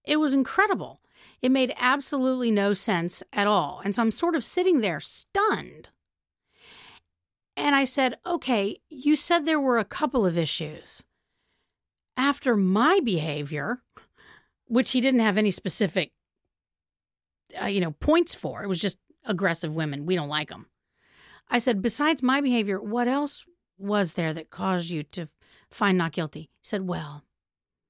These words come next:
let's be honest, Francie. She was a dancer."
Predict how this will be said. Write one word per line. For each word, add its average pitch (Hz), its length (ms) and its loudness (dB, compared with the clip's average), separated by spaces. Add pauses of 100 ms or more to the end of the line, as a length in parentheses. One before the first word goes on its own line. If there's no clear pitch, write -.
(360)
let's 202 280 -2
be 175 200 -4
honest, 151 500 -6
Francie. 160 640 -10 (680)
She - 380 -2
was 180 180 2
a 143 100 -8 (180)
dancer." - 680 -10